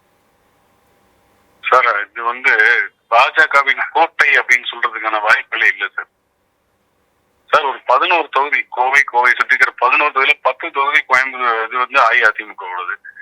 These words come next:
இங்க இருக்கிற ஒரே ஒரு கூட்டணி சார்பாக கொடுத்து அதிமுக உழைப்புல, உழைப்புல தான் வெற்றி பெற வச்சோம் மரியாதைக்குரிய வானதி அவர்களை. இங்க இருக்கிற ஓட் பேங்க் அப்படிங்கிறது பாஜகவுக்கு அதை வந்து ஒரு கோட்டைன்னு சொல்லும் அளவுக்கு இருக்காங்கிறது எனக்கு தெரியல சார்.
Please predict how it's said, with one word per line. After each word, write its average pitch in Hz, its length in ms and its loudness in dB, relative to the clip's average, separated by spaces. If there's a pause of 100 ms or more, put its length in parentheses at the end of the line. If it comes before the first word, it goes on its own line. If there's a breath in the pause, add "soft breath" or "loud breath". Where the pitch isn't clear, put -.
(500 loud breath)
இங்க 127 140 -4
இருக்கிற 180 260 2
ஒரே 143 240 4
ஒரு 233 200 0
கூட்டணி 175 480 -2
சார்பாக 143 440 2
கொடுத்து - 440 -2 (320)
அதிமுக 175 540 2 (120)
உழைப்புல, 151 460 0 (100)
உழைப்புல 143 400 0
தான் 156 160 2
வெற்றி 135 200 2
பெற 123 160 2
வச்சோம் 98 340 -4 (600)
மரியாதைக்குரிய 131 500 2
வானதி 117 320 4
அவர்களை. 98 360 -8 (1200)
இங்க 156 180 -2
இருக்கிற 175 280 0 (160)
ஓட் 202 180 2
பேங்க் 160 280 2
அப்படிங்கிறது 147 640 0 (1400)
பாஜகவுக்கு 147 640 2 (160)
அதை 131 280 2
வந்து 151 180 -6
ஒரு 156 140 -6
கோட்டைன்னு 170 500 0
சொல்லும் 147 220 -4
அளவுக்கு 139 280 -2
இருக்காங்கிறது 131 480 -2
எனக்கு 110 300 -4
தெரியல 101 240 -2
சார். - 160 -16